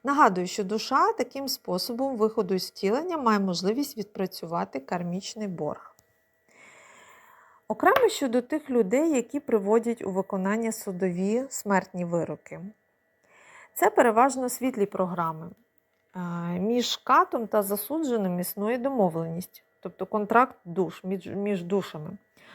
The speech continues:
У кожної душі в таких випадках свої задачі, відповідно до ролі. Як це не дивно звучить, але кат так само має напрацювати певні якості, від якихось позбавитись, щось переоцінити тощо,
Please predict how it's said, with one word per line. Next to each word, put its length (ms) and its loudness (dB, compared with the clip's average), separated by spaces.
У 60 -8
кожної 480 4
душі 420 -2
в 60 -14
таких 340 -8
випадках 460 -2
свої 380 -2
задачі, 580 0
відповідно 580 -2
до 160 4
ролі. 340 0
Як 260 2
це 120 0
не 140 2
дивно 360 2
звучить, 560 -4
але 200 4
кат 520 0
так 200 -6
само 440 0
має 300 2
напрацювати 800 -2
певні 360 -2
якості, 560 0
від 140 -8
якихось 420 -4
позбавитись, 760 0
щось 300 -6
переоцінити 960 -2
тощо, 520 -2